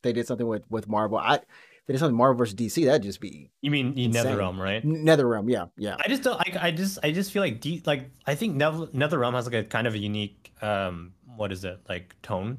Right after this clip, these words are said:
Speaker 2: Like, it's, it's gritty, it's dark,
Speaker 1: It's
Speaker 2: really,
Speaker 1: gritty, yeah,
Speaker 2: honest.
Speaker 1: yeah.
Speaker 2: Yeah.
Speaker 1: And it suits
Speaker 2: And I
Speaker 1: D C. It suits D C.
Speaker 2: Uh, yeah, you're right. Yeah, it suits D C. I agree with you. I just don't, I just don't know if, if Marvel would, would be okay with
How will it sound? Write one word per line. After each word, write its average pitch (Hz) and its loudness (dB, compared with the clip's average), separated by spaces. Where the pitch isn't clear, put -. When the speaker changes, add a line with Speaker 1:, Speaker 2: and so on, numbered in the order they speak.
Speaker 2:
Like, 143 0
it's, 147 -4
it's 170 0
gritty, 123 0
it's 113 -4
dark, 110 2
Speaker 1:
It's 147 0
Speaker 2:
really, 113 6
Speaker 1:
gritty, 113 2
yeah, 120 4
Speaker 2:
honest. 90 -6
Speaker 1:
yeah. 107 0
Speaker 2:
Yeah. 151 0
Speaker 1:
And 135 -2
it 139 -2
suits 196 0
Speaker 2:
And 143 2
I 143 4
Speaker 1:
D 131 2
C. 95 -6
It 127 -2
suits 254 -4
D 131 0
C. - 0
Speaker 2:
Uh, 202 4
yeah, 214 4
you're 151 2
right. 123 2
Yeah, 117 2
it 131 -2
suits 175 0
D 185 0
C. 147 -2
I 127 0
agree 107 -2
with 123 -4
you. 185 -2
I 127 0
just 180 -2
don't, 131 -2
I 123 2
just 143 -4
don't 123 -2
know 101 -2
if, 95 -12
if 104 -10
Marvel 101 -4
would, 98 -6
would 98 -6
be 95 -2
okay 92 -8
with 92 -12